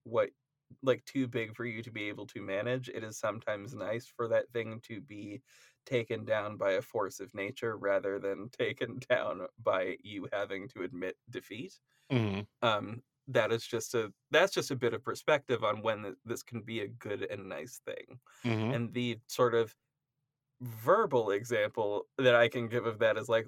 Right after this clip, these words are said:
Speaker 1: when I ended Red Wing, um, at the end of season two, because I was basically forced to, long story that I don't know that I've ever mentioned, but, like, I
Speaker 2: Mm-hmm.
Speaker 1: can explain at another point.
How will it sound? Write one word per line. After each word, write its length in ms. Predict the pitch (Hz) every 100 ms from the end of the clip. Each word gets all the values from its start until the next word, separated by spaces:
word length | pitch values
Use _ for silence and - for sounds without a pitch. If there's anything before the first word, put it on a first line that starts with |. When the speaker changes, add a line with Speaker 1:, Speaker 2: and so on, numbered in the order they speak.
| -
Speaker 1:
when 240 | 117 123 123
I 260 | 120 120 -
ended 400 | 123 127 135 117
Red 280 | 107 110 107
Wing, 400 | 117 113 110 - _
um, 260 | 117 110 110 -
at 240 | 113 107 -
the 180 | 113 104
end 220 | 110 104
of 100 | 113
season 400 | - 110 98 101
two, 440 | - 110 98 95 -
because 280 | - 110 95
I 100 | 190
was 180 | 170
basically 480 | 117 101 104 - 98
forced 440 | - 101 98 - -
to, 260 | 95 95 104
long 300 | 101 92 101
story 520 | - 80 76 76 -
that 120 | 107 90
I 80 | 92
don't 300 | 104 101 92
know 100 | 85
that 120 | 92
I've 100 | 90
ever 220 | 92 73
mentioned, 380 | 87 - 98 -
but, 140 | -
like, 180 | - 95 _ - _ - 107 95
I 40 |
Speaker 2:
Mm-hmm. 60 | 95
Speaker 1:
can 60 |
explain 380 | 101 - 113 92
at 100 | 95
another 300 | 95 65 67
point. 320 | - 73 60